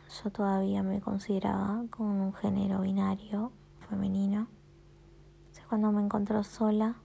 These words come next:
no tuvo mejor idea que tratar de reconquistarme.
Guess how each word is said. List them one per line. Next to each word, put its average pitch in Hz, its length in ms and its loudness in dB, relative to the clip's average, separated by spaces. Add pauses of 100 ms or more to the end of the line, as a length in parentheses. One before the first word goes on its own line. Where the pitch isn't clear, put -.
(2750)
no 208 120 0
tuvo 202 320 -2
mejor 202 400 2
idea 202 500 2
que 196 220 -2
tratar 202 600 0
de 196 120 0
reconquistarme. 214 1160 -2